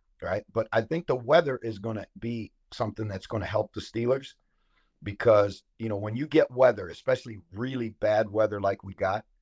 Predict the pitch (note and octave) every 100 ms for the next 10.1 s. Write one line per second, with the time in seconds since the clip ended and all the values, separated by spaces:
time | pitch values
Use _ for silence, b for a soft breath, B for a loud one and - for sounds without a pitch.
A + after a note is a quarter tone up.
0 | _ _ _ - G#2 G2 G2+ A2 G#2+ G#2
1 | G#2+ G2+ G#2 G#2 F#2 F#2 G#2+ G#2 F#2 -
2 | G2+ G2 G2 G2 A#2 A#2 - - - G#2+
3 | G2 - G2+ - G2 F#2+ G2 D#2+ - -
4 | G2 G#2 A2 - G2+ F#2+ - F#2 E2+ E2
5 | F2 E2+ E2+ E2 - _ b b b b
6 | b G#2+ C3 C3+ C3 C#3 B2 C3 A2+ F#2+
7 | - C3+ A2 A#2 G2 - _ _ C3 C3+
8 | - A2+ G#2 G2+ G#2+ G2 E2+ - F#2+ F2+
9 | - B2+ A2 B2+ E3 - _ - - B2+
10 | A2+